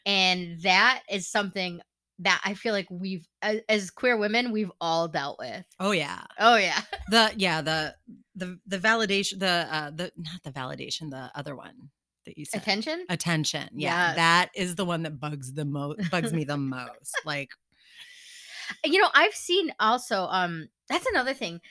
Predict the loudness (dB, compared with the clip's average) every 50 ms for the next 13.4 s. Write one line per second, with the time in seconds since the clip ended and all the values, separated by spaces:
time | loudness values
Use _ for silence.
0 | -20 -20 -20 -20 -8 -4 -4 -2 0 0 0 0 2 0 -2 -2 -4 -6 -8 -2
1 | 2 2 2 2 0 -6 _ -20 -20 -20 _ 0 2 4 4 6 6 4 4 2
2 | 0 -2 -2 0 0 0 2 0 -2 0 -2 -4 -4 -4 -4 -6 -4 -4 -4 -4
3 | -2 -4 -4 -4 -4 -6 -6 -4 -4 -2 -2 -2 -2 -4 -8 -12 -10 -6 -4 -2
4 | -2 -2 -2 -2 -2 -2 -2 -2 -2 -6 -6 -6 -6 -4 -6 -6 -8 -8 -6 -6
5 | -8 -8 -8 _ -8 -8 -8 -10 -10 -8 -8 -8 -8 -8 -8 -8 -10 -6 -2 0
6 | 0 0 0 -2 -2 0 0 -2 -2 -6 -8 -12 -10 -10 -12 -4 -2 -2 0 0
7 | 2 2 2 0 2 2 0 0 -2 -6 _ _ -20 -20 -20 -20 -20 -20 -20 -20
8 | -20 _ _ -6 -4 -2 0 4 6 8 8 8 8 8 8 6 8 6 6 6
9 | 6 4 2 2 2 2 -2 -8 -4 -4 -4 -4 _ -8 -6 -6 -4 -4 -4 -2
10 | -4 -4 -4 -6 -10 -12 -12 -12 -16 -20 _ _ _ _ _ -8 -8 -8 -2 0
11 | 0 0 2 2 2 2 0 -2 -8 -8 -8 -8 -8 -6 -6 -2 0 0 0 0
12 | -2 -6 -6 -6 -6 -6 -6 -8 _ _ -8 -8 -8 -10 -12 -14 -14 -16 -14 -12
13 | -14 -14 -14 -12 -12 -12 -12 -12